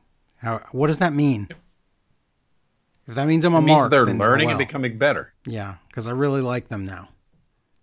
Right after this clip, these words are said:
Speaker 1: I think
Speaker 2: I,
Speaker 1: they're good
Speaker 2: I
Speaker 1: wrestlers, and I
Speaker 2: always
Speaker 1: look
Speaker 2: saw
Speaker 1: forward
Speaker 2: that
Speaker 1: to what they're
Speaker 2: potential.
Speaker 1: gonna say. So
Speaker 2: I always saw potential,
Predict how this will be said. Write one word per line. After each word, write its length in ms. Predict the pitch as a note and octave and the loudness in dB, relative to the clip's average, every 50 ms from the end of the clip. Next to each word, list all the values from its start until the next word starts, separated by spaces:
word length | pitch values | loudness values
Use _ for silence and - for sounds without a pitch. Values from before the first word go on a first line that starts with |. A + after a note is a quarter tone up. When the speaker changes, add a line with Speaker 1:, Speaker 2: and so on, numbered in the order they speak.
| _ _ _ - - | _ _ _ -14 -8
Speaker 1:
I 80 | C3+ D3+ | -4 -4
think 120 | D#3+ E3 | -2 0
Speaker 2:
I, 40 | - | 0
Speaker 1:
they're 100 | F#3+ E3+ | 0 2
good 160 | C#3 F3 F3+ | 2 2 4
Speaker 2:
I 60 | - | 4
Speaker 1:
wrestlers, 360 | - E3+ F#3 - B2+ C3+ D3 D#3+ | 4 4 4 4 4 4 4 4
and 100 | F3 E3 | 2 2
I 60 | D#3 | 2
Speaker 2:
always 80 | C#3+ | 2
Speaker 1:
look 80 | D3+ D#3 | 0 0
Speaker 2:
saw 100 | D3 C3 | 2 2
Speaker 1:
forward 180 | B2 D#3+ D#3+ D#3 | 2 2 2 2
Speaker 2:
that 60 | C3+ | 0
Speaker 1:
to 60 | - | -2
what 140 | C#3 D3 C#3+ | -2 -2 -2
they're 100 | - C#3 | -2 -2
Speaker 2:
potential. 80 | B2 C3+ C3 B2 - - C3 | 0 0 -2 -2 -2 -2 -2
Speaker 1:
gonna 160 | A#2 G2 F#2+ | -2 -4 -6
say. 100 | F2+ - _ _ _ | -10 -14 _ _ _
So 260 | - - A2 G2+ F#2+ F#2 - _ _ _ _ _ _ _ _ _ _ _ _ _ _ _ _ - | -14 -10 -10 -10 -10 -12 -16 _ _ _ _ _ _ _ _ _ _ _ _ _ _ _ _ -12
Speaker 2:
I 120 | D#2 E2+ | -8 -4
always 260 | F#2 F#2+ A2+ C#3 C#3+ - | -4 -4 -4 -4 -6 -6
saw 200 | - D#3+ D3+ D3+ | -4 -4 -4 -4
potential, 640 | D#3 E3 D3+ - E3 D3+ C3+ A#2+ - D3+ D3 D3 - | -4 -8 -10 -6 -6 -6 -6 -6 -6 -6 -6 -8 -8